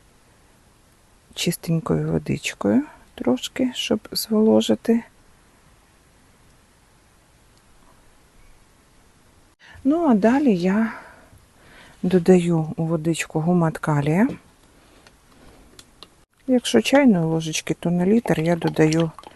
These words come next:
дві. Це органічно мінеральне добриво і, м, дуже добре воно для кореневої системи, для того, щоб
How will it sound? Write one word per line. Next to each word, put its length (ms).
дві. 260
Це 260
органічно 1040
мінеральне 640
добриво 640
і, 380
м, 800
дуже 340
добре 340
воно 340
для 380
кореневої 580
системи, 720
для 180
того, 280
щоб 280